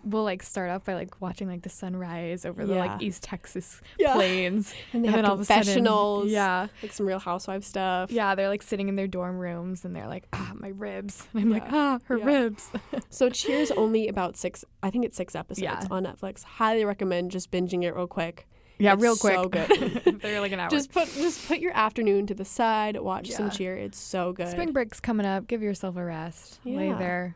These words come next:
Speaker 1: watch
Speaker 2: Yeah.
Speaker 1: Cheer.
Speaker 2: And then I f-, promise you, you will fall into a deep, dark hole
Speaker 1: On
Speaker 2: of
Speaker 1: Instagram.
Speaker 2: searching on Instagram, on YouTube,
Speaker 1: I
Speaker 2: watching all
Speaker 1: follow
Speaker 2: their videos.
Speaker 1: Monica. <laughs>
Speaker 2: Yeah.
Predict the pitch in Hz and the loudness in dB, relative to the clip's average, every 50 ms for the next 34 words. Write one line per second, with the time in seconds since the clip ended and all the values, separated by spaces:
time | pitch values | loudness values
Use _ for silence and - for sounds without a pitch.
0 | _ _ - - 175 170 - 240 220 - - 190 180 180 180 175 180 185 180 _ | _ _ -10 -8 -6 -6 -6 -6 -8 -8 -6 -6 -6 -6 -6 -6 -8 -10 -12 _
1 | _ _ - _ - - _ - 196 202 214 208 202 - - 196 202 - - - | _ _ -20 _ -20 -14 _ -2 0 2 2 2 0 0 -2 -4 -6 -6 -10 -12
2 | - - 233 214 220 208 - 220 214 214 208 202 202 185 - 185 190 190 - 190 | -4 0 0 2 2 0 0 0 0 0 0 -2 -2 -2 -2 -4 -4 -4 -2 -4
3 | 196 196 - 202 202 196 190 190 - - 202 202 202 - 240 - - - - - | -4 -4 -2 -2 -2 -2 -4 -6 -6 -4 -2 -2 -2 -4 -8 -12 -18 -20 -20 -20
4 | - - - 185 180 180 185 - - - 190 185 180 180 175 180 180 - - - | -10 -4 0 0 0 0 -2 -6 -2 2 2 4 4 4 2 0 -2 -8 -20 -20
5 | - - - - 202 196 190 190 - - 208 170 180 196 202 196 220 226 214 208 | -20 -18 -8 -2 0 2 2 2 2 2 2 4 4 6 6 6 4 4 2 2
6 | - - 165 220 214 220 196 - 254 269 269 - - - 277 269 269 269 262 - | 2 0 2 2 2 2 2 0 0 0 -2 -6 -6 -2 0 2 2 2 2 2
7 | - 185 185 190 208 233 247 247 - 269 247 240 202 185 151 113 - 196 185 190 | 0 -2 -2 -2 -4 -6 -6 -4 -2 -2 -2 -2 -2 -2 -2 -2 -2 -2 -2 -2
8 | 185 180 190 196 - - - - - - 294 294 277 277 262 254 - - - 262 | -2 0 0 0 0 0 0 0 0 0 0 0 0 0 -2 -4 -6 -4 -4 -4
9 | - - - 226 196 101 - | -4 -2 -4 -4 -4 -4 -6